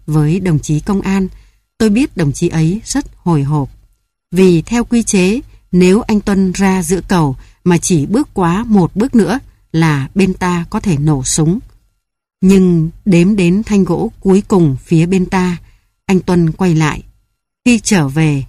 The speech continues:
gặp đồng chí phụ trách công an, anh Tuân cười và hỏi: "Nếu tôi bước quá một bước nữa thì sao nhỉ?" Đồng chí công an lúc nãy rất hồi hộp, nhưng bây giờ trước câu hỏi hóm hình và thách thức của anh Tuân,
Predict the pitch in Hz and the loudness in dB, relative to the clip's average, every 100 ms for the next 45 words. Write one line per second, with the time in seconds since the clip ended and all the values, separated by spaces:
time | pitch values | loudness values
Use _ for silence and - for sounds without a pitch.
0 | - _ _ - 165 - 180 165 147 160 | -14 _ _ -4 -4 -4 -2 0 0 -2
1 | 175 - - 254 - 196 190 190 185 - | -4 -4 -6 -8 -4 -4 -2 -4 -4 -10
2 | _ _ _ - 170 185 165 - 180 165 | _ _ _ -4 -4 -2 -4 -2 0 2
3 | 139 127 139 139 143 127 - _ _ _ | 0 -4 -6 -4 -4 -6 -12 _ _ _
4 | _ 190 208 226 190 180 175 226 277 - | _ 2 2 0 -2 -2 0 -2 -2 -4
5 | 165 175 214 160 208 - 202 190 - 180 | -2 0 0 0 -2 0 0 0 -2 -2
6 | - 226 220 180 131 - - _ _ _ | 0 -2 0 2 0 -6 -20 _ _ _
7 | _ _ _ _ 170 143 165 170 202 185 | _ _ _ _ -2 0 -2 -2 -2 -2
8 | 180 170 175 233 196 170 214 - 262 - | -2 0 -2 0 -2 -2 -8 -6 -6 -6
9 | _ 180 143 143 143 - - _ _ 240 | _ -2 0 -2 -4 -8 -20 _ _ 0
10 | 226 233 185 165 135 - 269 - 226 202 | 0 0 0 0 -2 -4 -6 -4 -4 -2
11 | 190 143 131 - 160 220 220 139 123 147 | -2 -4 -4 -2 -2 2 0 0 -4 -8
12 | - 269 - 330 - - 175 180 190 185 | -6 -10 -6 -8 -6 -8 -4 -4 -2 -4